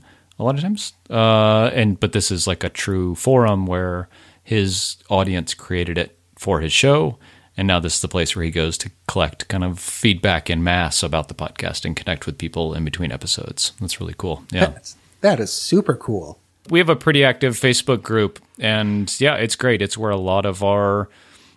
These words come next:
Speaker 1: our feedback comes, uh, both, like, from a product perspective, um, and for the podcast, people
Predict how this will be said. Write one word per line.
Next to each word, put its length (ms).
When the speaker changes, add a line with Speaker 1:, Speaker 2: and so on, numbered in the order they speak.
Speaker 1:
our 140
feedback 460
comes, 500
uh, 200
both, 280
like, 240
from 180
a 60
product 500
perspective, 840
um, 420
and 580
for 140
the 80
podcast, 480
people 300